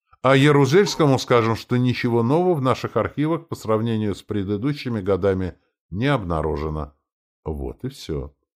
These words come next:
И да, в Катыни можно бы мемориал открыть, строго в русле версии, где поляков постреляли немцы. «Если они откроют такой же в Тухоле», добавил Романов, «там ведь очень немало советских бойцов умерло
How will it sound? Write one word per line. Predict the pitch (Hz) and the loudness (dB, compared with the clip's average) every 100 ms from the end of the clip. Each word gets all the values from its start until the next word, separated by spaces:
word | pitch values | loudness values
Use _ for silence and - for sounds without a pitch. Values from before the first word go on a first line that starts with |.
| _ _ - | _ _ -8
И | 120 117 | -6 -6
да, | 90 123 101 - - _ _ _ | -4 0 0 -2 -10 _ _ _
в | - - | -2 2
Катыни | 160 151 175 156 | 2 4 4 4
можно | 147 131 135 | 4 2 2
бы | 131 139 | 2 2
мемориал | 135 131 123 135 135 135 131 139 | 4 2 2 4 4 4 6 6
открыть, | 131 - 104 95 - _ _ _ | 4 2 0 0 -2 _ _ _
строго | - 117 156 156 | -6 -2 0 2
в | 110 | 0
русле | 110 113 104 | -2 0 0
версии, | 127 147 151 | 0 -2 -4
где | 127 104 | -4 -2
поляков | - 95 98 117 - | 0 0 0 -2 -6
постреляли | 107 - 80 80 82 | -10 -8 -4 -2 -2
немцы. | 76 71 - - - _ _ _ _ _ | -4 -8 -10 -18 -20 _ _ _ _ _
«Если | 95 104 101 - | -6 -4 -4 -4
они | 107 101 104 | -4 -2 -2
откроют | 95 - 107 98 - | -4 -4 0 0 -2
такой | 95 - 143 | -6 -4 -4
же | 147 147 | -4 -8
в | |
Тухоле», | _ 92 73 73 69 73 64 - _ _ _ _ _ | _ -8 -6 -4 -4 -4 -6 -12 _ _ _ _ _
добавил | 110 123 117 120 117 113 117 | 0 2 4 6 6 6 4
Романов, | - 110 113 113 107 101 98 90 - | 2 2 4 4 4 2 0 -2 -2
«там | 135 127 | 0 0
ведь | 123 123 | -2 -2
очень | 131 - 127 | -4 -4 -4
немало | 127 127 120 120 | -2 -2 -2 -2
советских | - 131 123 - 95 | -2 -2 -2 -4 -2
бойцов | 85 85 90 - | 0 -2 -4 -6
умерло | 85 80 80 80 76 | -4 -2 -2 -2 -6